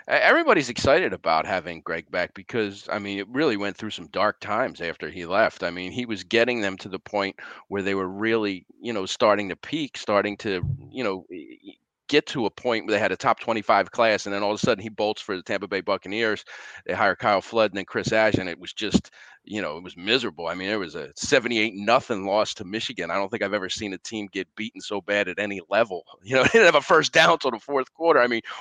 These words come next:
watching games like that and following was tough for the fan base. So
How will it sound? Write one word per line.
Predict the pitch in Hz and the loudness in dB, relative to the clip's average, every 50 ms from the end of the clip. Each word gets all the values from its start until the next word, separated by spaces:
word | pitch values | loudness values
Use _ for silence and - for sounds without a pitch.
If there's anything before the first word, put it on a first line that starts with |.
| - - | -2 2
watching | - - 165 - - 160 147 | 4 6 6 4 2 -2 0
games | 135 147 156 151 - | 0 0 0 2 2
like | 143 131 120 | 2 4 6
that | 151 156 | 4 4
and | 131 - | 4 4
following | - 139 156 180 143 | 6 6 8 8 6
was | 104 92 | 4 -2
tough | - - 180 220 - - | -2 0 2 2 2 0
for | - 117 | -2 -4
the | 95 - | -4 -2
fan | - 160 220 294 - | 0 0 0 0 0
base. | - 98 98 98 - | 0 -2 -2 -2 -2
So | - 123 110 104 | 0 0 0 0